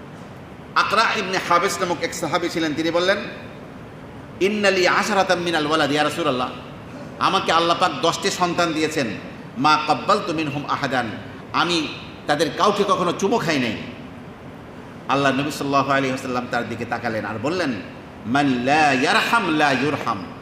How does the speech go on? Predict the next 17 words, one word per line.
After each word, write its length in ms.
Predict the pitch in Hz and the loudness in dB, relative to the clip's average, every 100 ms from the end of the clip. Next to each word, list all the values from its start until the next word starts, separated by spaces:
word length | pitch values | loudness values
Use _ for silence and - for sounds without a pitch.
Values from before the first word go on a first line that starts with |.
| - - - - 101 | -16 -16 -16 -8 0
যে 200 | 170 180 | 2 4
দয়া 320 | 151 165 160 143 | 4 4 4 2
করে 220 | 151 160 | 4 4
না 180 | 185 - | 4 4
তার 120 | 156 151 139 | 2 2 0
প্রতি 300 | 160 202 196 | -4 0 0
দয়া 320 | 139 139 131 131 | 4 4 4 2
করা 180 | 127 139 | 2 2
হয় 360 | 135 113 104 | 2 -2 -2
না।" 200 | 101 104 - - - - - - - - | -2 -4 -6 -12 -14 -16 -16 -16 -16 -6
কি 100 | 156 | 0
বললেন? 420 | 160 226 240 190 113 - - - - - - - - 117 | 2 4 4 4 0 -6 -10 -14 -14 -16 -16 -16 -8 0
"মান 200 | 156 185 | 2 4
লা 400 | 170 185 208 196 | 4 4 6 6
ইয়ারহাম 720 | 190 190 - 220 294 311 277 - - - - - - 117 | 4 4 4 2 2 0 -4 -10 -14 -16 -16 -16 -8 0
লা 200 | 185 247 | 4 4
ইউরহাম, 640 | 277 277 254 277 233 139 | 6 4 6 4 2 -2